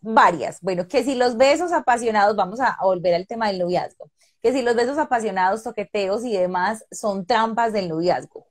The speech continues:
Primera pregunta. ¿Cómo conocer el alma de tu pareja?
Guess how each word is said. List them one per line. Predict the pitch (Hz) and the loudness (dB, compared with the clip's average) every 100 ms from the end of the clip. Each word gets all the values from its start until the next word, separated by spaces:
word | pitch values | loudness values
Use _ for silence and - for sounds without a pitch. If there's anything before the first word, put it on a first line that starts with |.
| - | -14
Primera | 180 170 156 156 | -8 -6 -6 -4
pregunta. | 175 208 220 180 - - _ _ _ _ _ _ | -4 -2 -4 -6 -10 -16 _ _ _ _ _ _
¿Cómo | - 311 277 320 | 2 4 4 2
conocer | 330 247 240 208 | 2 2 0 2
el | 240 | 4
alma | 269 269 262 | 4 4 2
de | 208 | 0
tu | - 180 | -2 -4
pareja? | 180 185 170 156 | -2 -2 -2 -6